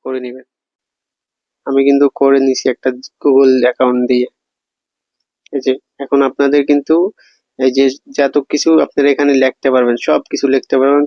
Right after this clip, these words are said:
পিকচার দিতে পারবেন, আপনাদের সব কিছু বলে দিবে, ঠিক আছে? এডিট করে দিবে। তো আজকের ভিডিও এই পর্যন্তই।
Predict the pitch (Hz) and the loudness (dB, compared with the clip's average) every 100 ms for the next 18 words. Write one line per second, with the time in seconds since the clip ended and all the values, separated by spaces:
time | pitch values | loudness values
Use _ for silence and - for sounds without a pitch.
0 | - _ - 131 - 139 135 131 135 139 | -4 _ -4 -4 -2 -2 0 0 0 0
1 | 139 160 214 _ _ _ _ _ - - | 0 -2 -4 _ _ _ _ _ -8 -2
2 | 135 143 147 - 131 - 139 135 131 131 | 0 0 -2 -4 -4 -2 -2 2 4 2
3 | 127 123 127 143 147 151 135 131 127 - | 2 -2 0 0 0 2 0 0 -2 -2
4 | 131 127 123 123 _ _ _ - 135 - | -2 0 -4 -6 _ _ _ -4 -4 0
5 | 147 139 143 147 135 143 135 135 - 143 | 0 2 4 2 2 0 2 0 2 2